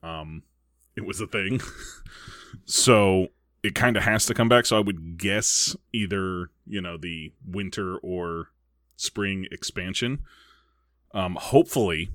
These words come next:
le-, the, this is my hope, because the la-, like,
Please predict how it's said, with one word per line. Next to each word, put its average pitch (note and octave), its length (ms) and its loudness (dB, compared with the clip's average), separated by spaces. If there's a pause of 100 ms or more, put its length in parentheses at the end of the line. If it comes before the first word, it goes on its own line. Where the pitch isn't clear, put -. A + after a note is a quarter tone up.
(440)
le-, A2+ 200 0
the, G#2 260 -4
this C3 240 4
is C#3 120 0
my A2+ 260 2
hope, C2+ 240 -10 (1120)
because F#2 680 -2 (1000)
the A2 120 -4
la-, A2 380 -2
like, A2 220 -4